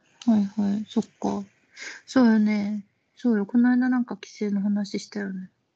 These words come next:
Speaker 1: したした。
Speaker 2: でも帰りたいんやけどさ、私ちょっとさら-、あの、なんだよ。改めて考えたんやけどさ。
Speaker 1: うん。
Speaker 2: あのー、こっちね、冬、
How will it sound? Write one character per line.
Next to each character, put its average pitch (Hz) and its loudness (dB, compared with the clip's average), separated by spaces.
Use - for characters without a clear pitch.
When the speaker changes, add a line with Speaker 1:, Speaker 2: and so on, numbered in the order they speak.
Speaker 1:
し - -20
た 208 -4
し - -16
た。 180 -8
Speaker 2:
で 262 4
も 262 6
帰 262 6
り 262 4
た 277 2
い 262 6
ん 254 6
や 247 2
け 233 0
ど 233 0
さ、 220 -6
私 220 -2
ち - -4
ょ 214 -2
っ - -4
と - -8
さ 233 -6
ら-、 196 -2
あ 214 -6
の、 220 -2
な 208 -4
ん 202 -2
だ 208 -8
よ。 214 -8
改 233 -2
め 233 2
て 220 -14
考 202 -2
え 202 -4
た 196 -8
ん 185 -6
や 185 -8
け 208 -8
ど 202 -6
さ。 190 -4
Speaker 1:
う 220 0
ん。 202 -2
Speaker 2:
あ 202 0
の 180 -6
ー、 - -10
こ - -4
っ - -20
ち 277 4
ね、 254 4
冬、 269 4